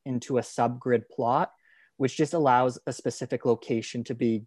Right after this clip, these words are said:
given for a water level. Um, once this is done, I'll run the code through on matlab, and then I'll export it back to ArcMap to look at, um, and explore the results, see if there are any issues.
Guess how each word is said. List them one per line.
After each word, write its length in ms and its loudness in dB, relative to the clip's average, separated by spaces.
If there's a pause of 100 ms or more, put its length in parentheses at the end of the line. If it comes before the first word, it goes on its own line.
(120)
given 400 0
for 460 -4
a 40 0
water 380 2
level. 380 -8 (580)
Um, 420 2 (280)
once 520 0
this 200 -4
is 140 -2
done, 220 2
I'll 180 4
run 260 2
the 100 -2
code 380 -2
through 240 0
on 200 -2
matlab, 680 0 (340)
and 160 0
then 60 4
I'll 160 4
export 420 0
it 140 -2
back 300 2
to 260 -2
ArcMap 560 0
to 100 -6
look 260 -2
at, 260 -2 (120)
um, 360 -2
and 100 -4
explore 480 0
the 80 4
results, 500 0
see 220 -2
if 120 -8
there 160 -2
are 40 0
any 240 -2
issues. 500 -6